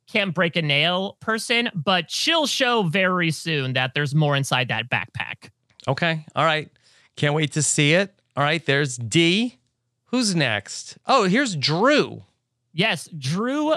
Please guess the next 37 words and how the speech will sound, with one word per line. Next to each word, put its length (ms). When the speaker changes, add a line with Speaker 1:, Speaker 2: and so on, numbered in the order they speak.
Speaker 1:
Basile. 800
Drew 640
is 440
twenty-three 680
years 400
old. 300
Uh, 220
he 200
is 160
currently 320
a, 160
a 40
student, 480
or 140
at 140
the 60
time 280
he 80
was 140
talking 300
to 100
me, 100
he 140
was 160
just 440
finishing 520
his 280
degree 500
at 320
the 60
University 640
of 260
Pennsylvania, 800
studying 520
English 460
and 160
philosophy. 640